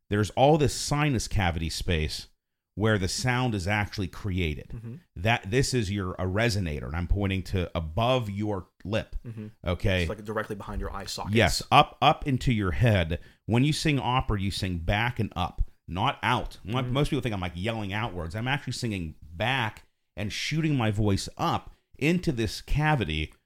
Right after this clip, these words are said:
Speaker 1: where the sound is actually created.
Speaker 2: Is, is that why I feel like opera singers, when they're on the stage, have a much more, uh,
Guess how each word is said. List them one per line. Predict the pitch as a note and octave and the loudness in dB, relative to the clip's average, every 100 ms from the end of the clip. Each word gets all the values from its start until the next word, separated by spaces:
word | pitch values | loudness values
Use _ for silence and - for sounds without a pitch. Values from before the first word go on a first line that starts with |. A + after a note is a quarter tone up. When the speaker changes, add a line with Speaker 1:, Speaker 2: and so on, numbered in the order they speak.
| _ | _
Speaker 1:
where | F2+ G#2+ | -2 0
the | F#2 | 0
sound | F#2 - A#2+ A#2+ A2+ | -2 -2 0 0 0
is | F#2 - | -2 0
actually | G#2+ G2 - F#2 | 2 2 0 -2
created. | - - G2+ G2+ G2+ D#2 C#2+ | -2 -2 0 2 2 0 -4
Speaker 2:
Is, | A#2 A2+ | -6 -8
is | B2 A2 | -10 -8
that | B2 F3 | -6 -8
why | F3 C3+ B2+ B2 A#2+ A#2 A2 | -10 -8 -8 -8 -8 -10 -12
I | |
feel | A#2 A#2 | -12 -8
like | G#2 - | -8 -10
opera | G2 G#2 G#2+ | -12 -12 -12
singers, | - G#2+ G#2 G2+ G2+ - | -12 -12 -10 -10 -12 -12
when | A2 G2+ | -12 -10
they're | G2 | -10
on | F#2+ G2 | -12 -14
the | G2 | -14
stage, | - - A2 G2+ G2+ | -12 -8 -8 -8 -12
have | - G2+ | -14 -14
a | - | -14
much | G#2 G2+ - | -12 -12 -12
more, | A2 G#2 G2+ F#2+ F2+ _ _ _ _ | -12 -10 -10 -10 -12 _ _ _ _
uh, | - | -14